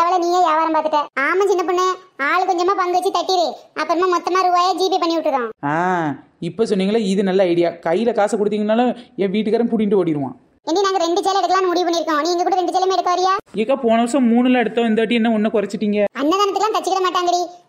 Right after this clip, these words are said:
Speaker 1: சரி, உன் பிள்ளை முளைப்பாரி எடுக்க போறாளா?
Speaker 2: ஏக்கா, ஊட்டில வச்சு ஃபோன் பண்ணையில இவளுக்கும் சேர்த்து சொன்னீங்களா இல்லையாக்கா?
Speaker 1: நான் சொல்லும்போது எல்லாருக்கும் சேர்த்து தாண்டி சொன்னேன், அப்புறம் திடீர்னு என் பிள்ளை வரவே இல்ல, நீங்க எதுக்கு சொன்னீங்கன்னு சொல்லிடக்கூடாதுல, அதான் இப்ப கேக்கேன்.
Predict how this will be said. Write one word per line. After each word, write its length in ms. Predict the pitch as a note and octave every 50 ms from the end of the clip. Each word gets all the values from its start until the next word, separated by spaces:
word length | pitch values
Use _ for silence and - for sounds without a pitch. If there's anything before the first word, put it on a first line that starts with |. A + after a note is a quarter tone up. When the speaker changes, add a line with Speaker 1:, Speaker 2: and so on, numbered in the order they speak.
| _ - -
Speaker 1:
சரி, 200 | F4+ F4+ F#4+ G4 G#4 G#4+ F#4
உன் 100 | F#4 F4+
பிள்ளை 120 | F#4+ G4+ G4
முளைப்பாரி 280 | F4+ F4+ F4+ G4 G4 F#4+
எடுக்க 140 | F#4 F#4 F4+
போறாளா? 240 | F#4 F#4 F#4+ G4+ B4 B4+ A#4+ - _ _ _ _ - F3+
Speaker 2:
ஏக்கா, 180 | F3+ F3 B3 C4+ C4 G#3
ஊட்டில 240 | G#3+ F#3+ - A3+ A#3
வச்சு 140 | A#3 A#3+ C#4+ A#3+
ஃபோன் 220 | B3 A3 A3 A3+
பண்ணையில 260 | A#3 A#3 A#3+ A#3+ C#4
இவளுக்கும் 260 | C4 A#3 A#3+ C4+ C4 C4+
சேர்த்து 260 | A#3 A3+ G3 G#3 A3+
சொன்னீங்களா 260 | B3 A#3 A#3+ A#3+ C4+ C4+
இல்லையாக்கா? 340 | B3 A#3+ A#3+ A#3+ A#3+ B3 B3 B3+ C#4+ C#4+ - - _ - C4
Speaker 1:
நான் 200 | C#4+ E4 G#4+ -
சொல்லும்போது 400 | F4 F4 F#4+ G#4 F#4+ G#4+ A4 G4+
எல்லாருக்கும் 300 | F#4 F#4+ F#4+ F#4+ A4+ G4 G4+
சேர்த்து 200 | F4+ F4+ E4+ E4+
தாண்டி 180 | G4 F#4+ G#4 -
சொன்னேன், 260 | F#4+ F#4 F4+ F#4 F#4 F#4+ G4 - - -
அப்புறம் 220 | - - F4+ - -
திடீர்னு 320 | G4 G4+ G#4 G#4 G#4+ G#4+ G4+
என் 80 | F#4+ G4
பிள்ளை 120 | G#4 G4+
வரவே 220 | G4 F4+ F4+ F#4 G4+ G4
இல்ல, 120 | F#4+ F#4+ G4 G#4+ G#4+
நீங்க 160 | G4 G4 F#4+
எதுக்கு 180 | G4 G4 G4+ F4
சொன்னீங்கன்னு 280 | F#4+ F4+ F#4 F#4+ F#4+ F4+
சொல்லிடக்கூடாதுல, 480 | F4 F4+ F4+ F4 F4 F4+ F#4 F#4 G4 F#4
அதான் 160 | F4 G4+ G4
இப்ப 120 | G4 F#4 E4
கேக்கேன். 300 | D#4+ D4 C#4 C4+ A#3+ G3+